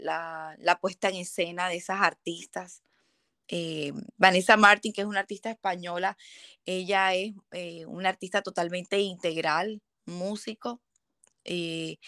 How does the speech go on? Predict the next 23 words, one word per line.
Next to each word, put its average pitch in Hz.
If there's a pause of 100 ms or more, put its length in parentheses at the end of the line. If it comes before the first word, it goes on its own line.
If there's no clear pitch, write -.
(580)
y 220
a 208
Shakira 208
me 233
gustaba 208
mucho 214
como 214
el, 190
el, 160 (240)
aún 220
me 208
gusta 185
el, 175
el, 160
la 170
puesta 190
en 185
escena, 180 (600)
eh, 160
la 175
composición 170
de 175
ella. 175